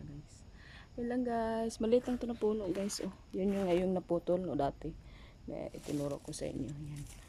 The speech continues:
Maliit lang yan siya. Oh, ayan, yan. Ayun.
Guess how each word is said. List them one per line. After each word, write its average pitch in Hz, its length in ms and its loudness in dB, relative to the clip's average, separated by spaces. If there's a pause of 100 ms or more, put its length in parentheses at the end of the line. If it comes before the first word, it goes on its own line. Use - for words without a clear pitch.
(240)
Maliit 208 280 2
lang 214 160 2
yan 202 160 0
siya. 170 160 -2 (240)
Oh, 147 240 -6 (160)
ayan, 147 240 -2
yan. - 240 -6 (280)
Ayun. 190 840 -2